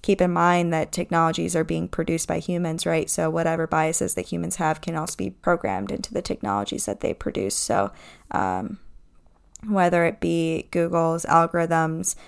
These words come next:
showing racial bias or Facebook's algorithms showing gender or, or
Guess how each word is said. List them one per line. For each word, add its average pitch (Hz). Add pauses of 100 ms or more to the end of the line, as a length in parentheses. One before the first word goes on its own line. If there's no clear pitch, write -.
showing 160
racial 170
bias 160
or 90
Facebook's -
algorithms 165
showing 160
gender 160
or, 160 (380)
or 165